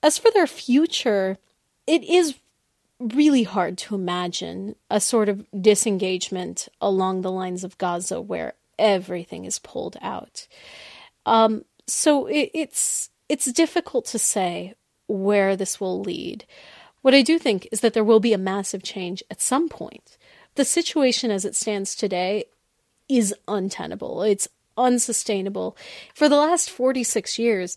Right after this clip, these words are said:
we've, we talk about it like an occupation, but you've had people on either side of the Green Line living under the same regime. But those people, depending on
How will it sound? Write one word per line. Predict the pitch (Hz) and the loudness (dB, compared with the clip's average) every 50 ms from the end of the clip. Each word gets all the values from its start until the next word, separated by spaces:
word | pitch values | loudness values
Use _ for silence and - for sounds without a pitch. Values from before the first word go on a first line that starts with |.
| - - - - - - - - _ | -14 -18 -20 -18 -18 -18 -20 -12 _
we've, | - 240 254 240 - _ - | 0 2 2 2 0 _ -4
we | 269 247 | -2 -2
talk | - - - 330 339 - | -2 2 4 4 6 6
about | - 269 262 202 180 185 | 4 2 2 2 2 0
it | - - | 0 0
like | - 190 185 - | 0 -2 0 -2
an | 180 185 | -4 -4
occupation, | 180 170 - 202 - - - 330 330 - - - 175 170 170 196 - - - - - - | -6 -6 -10 -12 -10 -6 -4 -4 -4 -4 -4 -6 -6 -8 -10 -12 -14 -18 -20 -20 -18 -2
but | - 262 254 - | 2 2 2 2
you've | 262 269 254 | 2 0 0
had | 240 - 311 311 320 302 277 - - _ _ _ _ _ | -2 0 2 2 4 4 2 0 -2 _ _ _ _ _
people | - - 277 262 - 277 254 240 - - _ _ _ | -4 -2 -2 0 4 4 4 4 4 2 _ _ _
on | - 240 247 233 - - | 0 0 2 2 0 0
either | 247 262 294 339 349 330 311 254 | -2 0 0 0 0 0 0 0
side | - - 240 196 185 180 | 0 2 0 0 0 -2
of | 170 - | -6 -6
the | 196 180 | -6 -6
Green | 175 - - 196 180 - 185 175 175 175 | -6 -8 -10 -8 -6 -6 -4 -4 -6 -6
Line | 170 170 175 175 175 180 185 190 - - - - - _ _ | -8 -8 -8 -8 -10 -10 -10 -12 -14 -20 -20 -20 -20 _ _
living | - - 254 233 262 294 262 294 285 262 | -10 -6 -2 0 2 2 2 2 2 2
under | 247 240 226 226 233 | 2 2 4 4 4
the | 220 208 | 4 4
same | 208 - - 214 185 185 185 | 0 -2 -2 -4 -4 -6 -6
regime. | 180 180 165 - 185 127 - - - 220 - _ _ - - - - - - - - - - _ _ _ _ _ _ - | -6 -6 -6 -6 -8 -8 -10 -14 -18 -20 -20 _ _ -20 -20 -20 -20 -20 -20 -20 -20 -20 -20 _ _ _ _ _ _ -12
But | 220 208 285 269 269 | 0 2 2 2 4
those | 294 285 269 - | 2 -2 -2 -2
people, | - - - 339 381 - - 233 208 | -4 0 2 2 4 6 6 6 6
depending | 196 220 202 - 247 226 - 220 277 277 294 254 220 | 4 0 -2 0 0 0 0 0 -2 0 0 0 0
on | 196 196 190 | -2 -2 -4